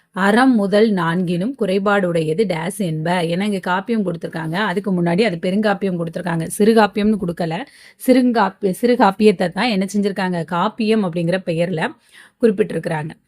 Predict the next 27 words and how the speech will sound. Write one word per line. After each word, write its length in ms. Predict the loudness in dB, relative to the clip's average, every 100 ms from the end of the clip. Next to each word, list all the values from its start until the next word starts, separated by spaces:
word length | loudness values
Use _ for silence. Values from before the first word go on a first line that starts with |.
| _ _ -8
அதனால 360 | -4 -2 0
இதுல 260 | 0 0 -2
காப்பியம் 500 | 0 -2 0 -2 0
அப்படிங்கிற 320 | -2 -2 -2
சொல் 340 | -2 0 0 2
நூற்பால 360 | 0 0 0
வரும்போது 360 | 0 0 -2 -2
என்ன 240 | -2 -2
வார்த்தை 380 | -2 -2 -2 -2
வருகிறதோ 420 | 0 0 -2 -2
அதை 220 | -4 -4
தான் 200 | -2 -2
நாம 360 | -2 -2 -2 -2
பயன்படுத்த 480 | -2 -4 -4 -4 -4
வேண்டும். 420 | -4 -2 0 -2 -4 _ _ _
அதுக்கப்புறம் 540 | 0 0 0 -2 -2 0
காப்பியங்கட்கோர் 840 | 2 2 2 2 2 -2 -4 -2
இலக்கணம். 520 | -2 -4 -8 -12 -12 -16 _
ஒரு 260 | -2 2 4
திற 200 | 4 2
பாட்டினும் 580 | 0 -6 -4 -4 -4 -4
பலதிற 400 | -4 -2 -2 -2
பாட்டினும் 540 | -4 -8 -6 -4 -4 -4
உரையும் 520 | -2 0 2 0 -2
பாடையும் 600 | -2 0 0 0 0 0
விரவி 340 | 0 0 0
வருமே. 380 | 0 -2 -2 -2